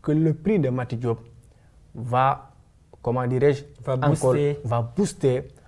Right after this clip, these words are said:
Speaker 1: va encourager les acteurs du cinéma, va encourager les jeunes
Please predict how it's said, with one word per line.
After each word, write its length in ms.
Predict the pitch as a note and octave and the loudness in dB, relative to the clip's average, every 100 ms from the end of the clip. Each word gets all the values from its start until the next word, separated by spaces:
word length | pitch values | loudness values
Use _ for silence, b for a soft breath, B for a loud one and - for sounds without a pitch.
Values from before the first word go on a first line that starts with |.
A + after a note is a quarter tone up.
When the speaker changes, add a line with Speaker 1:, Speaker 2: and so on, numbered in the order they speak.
| - | -6
Speaker 1:
va 260 | A2+ A#2 - | -6 -6 -6
encourager 680 | G3 G3 D#3 C#3+ A#2+ A2+ B2 B B - | -6 -2 4 4 4 2 -4 B B -4
les 220 | G#2+ A2 | -2 -2
acteurs 260 | A2+ B2 | -4 -4
du 140 | A2+ G#2 | -4 -4
cinéma, 420 | A2+ G#2 G#2 G#2+ B - | -4 -6 -6 -10 B -10
va 220 | A2+ G#2+ - | -6 -6 -6
encourager 600 | B2 A#2+ A#2+ G#2+ G#2+ - | -8 -4 -2 -2 -4 -6
les 240 | A2 A#2 C#3+ | -4 0 2
jeunes 240 | C#3 A2 | 2 0